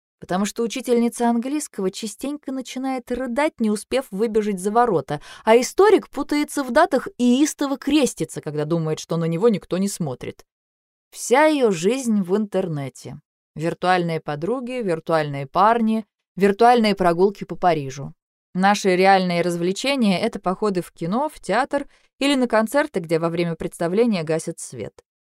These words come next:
Мы покупаем билеты на боковые места и пробираемся в зал после третьего звонка, а потом в спешке исчезаем ещё до того, как опустится занавес.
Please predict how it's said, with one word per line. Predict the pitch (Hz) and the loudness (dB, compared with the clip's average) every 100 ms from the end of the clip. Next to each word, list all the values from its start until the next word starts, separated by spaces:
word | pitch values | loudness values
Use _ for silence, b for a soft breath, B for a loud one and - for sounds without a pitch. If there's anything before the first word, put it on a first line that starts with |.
| _ - | _ -6
Мы | 113 | -6
покупаем | - - 165 180 165 | -6 -8 0 0 2
билеты | 175 180 156 | 2 2 0
на | 143 147 | -4 -8
боковые | 151 - 160 165 160 | -8 -4 -2 -2 -2
места | 185 - 285 | -6 -2 0
и | 226 | 0
пробираемся | 175 165 196 220 196 170 | 0 2 2 2 0 -4
в | |
зал | 165 220 240 | -2 0 0
после | - 180 165 | -2 -6 -6
третьего | 160 190 196 185 180 | -2 -2 -2 -4 -4
звонка, | 180 196 202 147 143 _ - | -2 -2 -2 -6 -8 _ -14
а | |
потом | - 170 220 | -8 0 0
в | 220 | 0
спешке | - 262 269 - | -2 -2 -2 -2
исчезаем | 196 214 202 226 | -2 0 2 4
ещё | 202 190 202 | 2 0 0
до | 190 | 0
того, | 196 151 175 247 | 0 2 2 0
как | 185 | -2
опустится | 156 - 202 - - 208 | -4 -6 -8 -8 -12 -6
занавес. | 202 175 123 120 - | -2 -2 -2 -10 -16